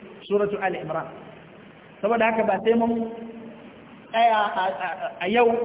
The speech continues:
mun faɗi abubuwan da ke rushe shi gaba ɗaya ba. Za mu zo kai kuma duk ayar da muka zo a kanta, za mu sake maimaita cewa tana rushe, a,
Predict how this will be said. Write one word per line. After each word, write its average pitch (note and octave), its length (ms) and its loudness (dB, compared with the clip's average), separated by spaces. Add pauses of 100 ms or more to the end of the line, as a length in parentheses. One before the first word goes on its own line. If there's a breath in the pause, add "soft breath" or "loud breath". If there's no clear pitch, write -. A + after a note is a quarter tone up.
(420)
mun A#3+ 240 2
faɗi A3 440 0
abubuwan A3+ 440 2
da G3+ 80 0
ke F#3+ 180 0
rushe A3 260 0
shi G#3 140 -4
gaba F3+ 300 0
ɗaya F3 140 -4
ba. F3 140 0 (640)
Za A3 140 4
mu A3 160 2
zo A3+ 140 4
kai A#3 200 2 (100)
kuma A#3 160 2
duk A#3+ 200 0
ayar B3 240 2
da G#3 80 0
muka A3+ 240 -2
zo A3 140 2
a G3 120 -2
kanta, A3 600 0 (360)
za G#3+ 140 2
mu A3 100 0
sake A3 260 0
maimaita A3 460 0
cewa A3 240 2
tana A3 240 2
rushe, G#3+ 380 2 (640)
a, E3+ 380 0